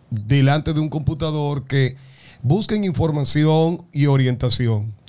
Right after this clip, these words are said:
A los chicos que entiendan que jugar es un entretenimiento, es un crecimiento intelectual, pero que también deben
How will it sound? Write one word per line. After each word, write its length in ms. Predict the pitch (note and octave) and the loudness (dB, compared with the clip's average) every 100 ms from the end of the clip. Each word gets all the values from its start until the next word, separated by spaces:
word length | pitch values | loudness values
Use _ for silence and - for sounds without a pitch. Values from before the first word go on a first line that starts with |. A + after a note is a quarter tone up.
| - | -4
A 100 | C3+ | -2
los 160 | C#3+ C3+ | 0 -2
chicos 460 | E3 G3 G3+ G3+ | -2 -4 -2 -4
que 120 | F#3 D3+ | -4 -6
entiendan 540 | C3+ D3+ E3 E3 D#3 | -4 -2 -2 -4 -6
que 260 | - D3 C#3 | -4 -4 -4
jugar 760 | - C#3+ C3 C3 C#3+ D#3+ F3+ - | -4 -4 0 2 4 2 0 -6
es 180 | D3 C3+ | -8 -6
un 100 | C#3+ | -4
entretenimiento, 880 | C#3+ C3 C3 C3 B2+ C3+ D3+ E3 E3 | -4 -6 -6 -4 -2 -2 -2 -2 -4
es 100 | C3+ | -4
un 80 | B2+ | -6
crecimiento 500 | B2 A#2 A#2+ B2+ B2+ | -6 -6 -4 -4 -4
intelectual, 680 | C3+ C3+ B2+ - D3 D3 C#3+ | -4 -2 -4 -4 -2 0 -2
pero 200 | D3 C#3 | -4 -6
que 100 | B2+ | -8
también 480 | C3 A#2 B2 C#3+ C#3 | -6 -4 -4 -2 0
deben 460 | C#3+ C#3+ D3 C3+ | 0 0 -2 -6